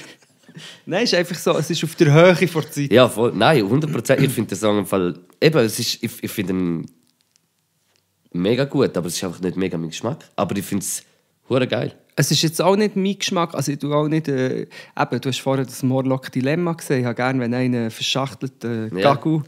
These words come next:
Speaker 1: über einen rumpeligen Beat drüber sparzelt, aber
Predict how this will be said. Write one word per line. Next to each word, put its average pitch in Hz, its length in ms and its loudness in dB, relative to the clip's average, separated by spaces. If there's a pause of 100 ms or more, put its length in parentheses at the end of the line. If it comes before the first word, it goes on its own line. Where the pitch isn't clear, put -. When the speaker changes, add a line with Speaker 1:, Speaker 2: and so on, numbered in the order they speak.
(360)
Speaker 1:
über 123 220 -4
einen 117 400 2
rumpeligen 147 560 4
Beat 170 420 -2
drüber 170 220 -2
sparzelt, - 1300 -4
aber 160 300 4